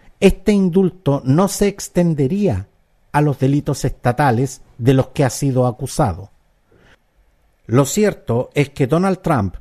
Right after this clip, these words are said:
más allá de su parafernálica figura, es el expresidente que hoy tiene de cabeza al sistema judicial norteamericano y que ha hecho plantearse a todos la pregunta de si la justicia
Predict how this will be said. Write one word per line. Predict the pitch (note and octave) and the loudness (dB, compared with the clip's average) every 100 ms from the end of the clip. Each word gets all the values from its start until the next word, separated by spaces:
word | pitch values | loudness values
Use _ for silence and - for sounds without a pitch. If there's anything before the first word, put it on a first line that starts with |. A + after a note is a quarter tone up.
| - | -16
más | - A#2+ D#3+ F3 | -4 -2 0 -2
allá | D3+ E3 F3 | -2 0 -2
de | G#2+ A#2 | -2 -4
su | C3+ | -2
parafernálica | C3 B2+ - A#2 B2+ C3+ C#3 C3 | -2 -2 -2 -4 -2 -2 -2 -4
figura, | - G#2+ C3 B2+ G#2 A#2 _ | -4 -4 -2 0 -2 -4 _
es | F3+ - | -4 0
el | F3+ | 0
expresidente | F3+ - F3 E3 E3+ D#3+ E3+ - D3+ | -2 -4 -6 -4 -4 -2 -2 -4 -2
que | D#3 | 2
hoy | E3+ F#3 | 4 2
tiene | - - E3+ E3+ D#3 | -2 -4 0 2 0
de | D#3 | 0
cabeza | C3+ C#3 F3 - A2 F#2 - - | -2 -2 -2 -4 -6 -6 -6 0
al | C#3 | 0
sistema | - - D#3 D3 | -2 -4 -2 0
judicial | C#3 C3+ B2 - C#3+ C3+ | 0 -4 -4 -2 -2 0
norteamericano | C3+ C3 D3 C3+ C3+ - F3 G2 F2+ - _ - - | -2 -2 -2 -2 -2 -2 -2 -2 -6 -14 _ -20 -4
y | D#3+ | -2
que | - G#3 | 2 2
ha | F#3 | 4
hecho | F3+ F3+ - G#2+ | 2 0 -4 -2
plantearse | C3 C3 - E3 D#3 - D3+ D3 _ - | -2 -2 -2 -2 -2 -4 -4 -6 _ 0
a | D3+ - | 0 2
todos | F#3+ G2 F2 - - _ _ _ _ | 0 0 -8 -14 -20 _ _ _ _
la | C3+ C#3 | 2 2
pregunta | D#3 D#3 D#3 C#3+ D3 | 2 0 0 0 -2
de | B2 | -2
si | - A2 E2+ - - - - - - _ _ _ _ _ _ _ - _ | -4 -6 -8 -12 -20 -20 -20 -20 -20 _ _ _ _ _ _ _ -20 _
la | B2+ C#3+ | 0 0
justicia | - D3+ - E3 - F2 F2 | 0 -8 -8 -8 -6 -8 -8